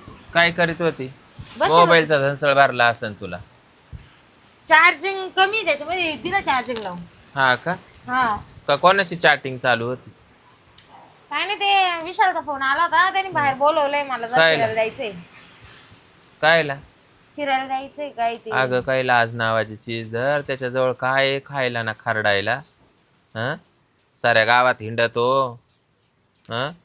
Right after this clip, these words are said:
Speaker 1: अशी एक तरी पोर आहे का ती पोर त्याच्या हातातून सुटली म्हणून? लाज आहे का
Speaker 2: असं
Speaker 1: तुझ्या
Speaker 2: काही
Speaker 1: जीवाला
Speaker 2: नाही,
Speaker 1: काय?
Speaker 2: तुलाच तो वाईट वाटतं फक्त.
Speaker 1: मग तो काय म्हणणे?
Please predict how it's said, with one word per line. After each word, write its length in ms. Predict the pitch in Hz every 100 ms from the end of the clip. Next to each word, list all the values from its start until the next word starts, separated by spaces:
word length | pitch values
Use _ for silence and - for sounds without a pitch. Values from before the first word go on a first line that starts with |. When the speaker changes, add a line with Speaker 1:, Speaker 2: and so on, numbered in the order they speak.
| -
Speaker 1:
अशी 300 | 131 127 135
एक 200 | 135 -
तरी 140 | 131
पोर 220 | 127 143
आहे 200 | 135 127
का 120 | 139 160
ती 120 | 165
पोर 220 | 170 156
त्याच्या 280 | 151 135 139
हातातून 360 | 135 110 113
सुटली 400 | 104 117 104 101
म्हणून? 280 | 95 90 87 87 _ _ _ -
लाज 260 | 120 127 117
आहे 160 | 120
का 60 | 139
Speaker 2:
असं 100 | 311
Speaker 1:
तुझ्या 140 | -
Speaker 2:
काही 140 | 254 349
Speaker 1:
जीवाला 200 | - -
Speaker 2:
नाही, 120 | 311
Speaker 1:
काय? 80 | 113
Speaker 2:
तुलाच 280 | 320 349 359
तो 200 | 381 370
वाईट 260 | 359 359
वाटतं 300 | 320 262 320
फक्त. 320 | 285 247 - 170 139 _ _ _ -
Speaker 1:
मग 120 | 135 135
तो 160 | 175 175
काय 220 | 170 151
म्हणणे? 260 | 143 127